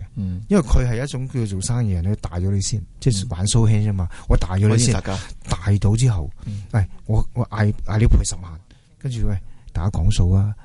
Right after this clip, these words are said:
Speaker 2: 你話賠五萬，啊，都好啦，殺你啦，噉佢又賠五萬，誒，我都殺咗呢五萬先啦，跟住無端端收到五萬，冇話五萬啦，收到一萬兩萬都係着數㗎嘛，
Speaker 1: 嗯。
Speaker 2: 噉佢呢個，佢商人治，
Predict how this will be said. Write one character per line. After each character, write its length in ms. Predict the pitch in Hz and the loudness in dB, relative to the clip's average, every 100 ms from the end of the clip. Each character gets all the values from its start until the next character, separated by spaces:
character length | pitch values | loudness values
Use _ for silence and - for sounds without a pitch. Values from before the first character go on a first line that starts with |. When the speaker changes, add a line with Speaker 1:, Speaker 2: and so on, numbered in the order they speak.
| - | -4
Speaker 2:
你 60 | 85 | -2
話 80 | |
賠 220 | 80 87 82 | 2 2 2
五 140 | 92 | 0
萬， 180 | 92 85 - - - - | -2 -4 -10 -18 -14 -8
啊， 120 | 90 | 2
都 140 | 113 | 4
好 100 | 101 | 4
啦， 60 | 101 | 4
殺 200 | 101 80 | 2 0
你 120 | 85 | 0
啦， 140 | 87 87 | -2 -4
噉 120 | 101 | -6
佢 140 | - 101 | 0 2
又 60 | |
賠 260 | 80 - 80 | 2 2 2
五 120 | 87 | 2
萬， 140 | 104 76 | 2 2
誒， 120 | 92 | 2
我 100 | 85 | 2
都 80 | 85 | 2
殺 180 | 107 - | 4 4
咗 120 | 85 | 2
呢 100 | 92 | -6
五 80 | 95 | -6
萬 180 | 95 85 | -4 -2
先 160 | 98 90 | 0 2
啦， 220 | 87 85 - - - - | 0 -2 -6 -14 -14 2
跟 160 | 185 | 4
住 140 | 135 120 | 4 2
無 60 | 120 | 0
端 140 | 190 | 2
端 140 | 190 165 175 - - | 0 -4 -10 -20 -20
收 380 | - - - 170 | -18 -12 -6 -2
到 100 | 175 | 0
五 40 | 160 | 0
萬， 280 | 123 143 | 2 4
冇 100 | 127 | 4
話 60 | 143 | 4
五 160 | 120 135 | 2 -2
萬 140 | 127 | -4
啦， 100 | 135 | -6
收 140 | 143 156 | -6 -2
到 80 | |
一 80 | 156 | 0
萬 240 | 170 127 107 | 0 0 0
兩 140 | 113 | 2
萬 120 | 135 | 0
都 80 | 127 | -4
係 40 | 139 | -6
着 120 | 107 | -2
數 140 | - 117 | -2 0
㗎 80 | 131 | -2
嘛， 280 | 131 120 120 | 0 -2 -4
Speaker 1:
嗯。 80 | 120 107 - | -8 -12 -8
Speaker 2:
噉 100 | - | 0
佢 120 | 220 196 | 4 4
呢 60 | 220 175 | 2 -2
個， 120 | 156 | -2
佢 20 | 156 | -4
商 340 | - 175 175 | -2 0 0
人 200 | 127 82 | -2 -4
治， 200 | - - | -8 -14